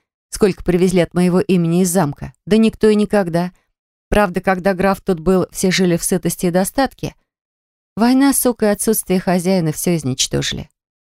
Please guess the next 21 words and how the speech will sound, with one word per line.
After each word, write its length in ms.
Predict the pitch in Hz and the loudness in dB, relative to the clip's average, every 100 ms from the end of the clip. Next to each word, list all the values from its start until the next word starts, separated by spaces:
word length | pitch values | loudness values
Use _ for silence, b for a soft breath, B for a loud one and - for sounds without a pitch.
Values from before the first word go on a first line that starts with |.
| _ - | _ -12
Кстати, 400 | - 254 - 226 | -2 0 0 -2
о 60 | 208 | 0
еде. 380 | 220 175 131 - _ _ _ _ _ _ _ _ | 0 -2 -6 -8 _ _ _ _ _ _ _ _
Когда 240 | 175 165 196 | -4 0 0
я 80 | 185 | 0
приказала 560 | 190 202 202 208 190 | -2 0 0 0 0
главному 560 | 165 196 190 180 180 170 | 0 0 0 0 -2 0
повару 380 | 202 196 170 170 | 0 0 0 -2
наготовить 600 | 165 170 - 185 165 - | -2 -2 0 -2 -2 -2
простой, 420 | 156 - 190 185 | -2 0 0 0
но 120 | 165 | 0
сытной 440 | - 185 - 165 | 0 -2 0 0
еды 280 | 151 135 214 | 0 2 0
и 20 | |
разложить 540 | 175 160 160 165 202 185 | 0 0 0 0 -2 -2
её 120 | 165 - | -2 -2
по 180 | 156 151 _ | -2 -2 _
тарам 420 | 175 180 143 135 B - | 0 2 -2 -6 B -4
для 160 | 175 175 | 0 2
жителей 380 | 185 - 160 | 0 0 -2
деревень, 480 | 151 156 147 170 202 | 0 0 2 0 -2